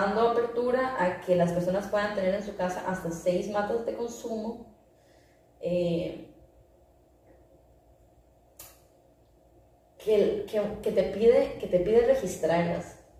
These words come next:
¿verdad? Un mo-, en un, en el momento que se legalice,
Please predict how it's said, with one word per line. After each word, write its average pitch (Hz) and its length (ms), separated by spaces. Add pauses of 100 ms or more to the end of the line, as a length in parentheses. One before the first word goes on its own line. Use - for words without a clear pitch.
(420)
¿verdad? 170 640 (720)
Un 202 140
mo-, 208 100
en 196 120
un, 190 160
en 196 80
el 190 80
momento 202 360
que 277 100
se 240 120
legalice, 214 840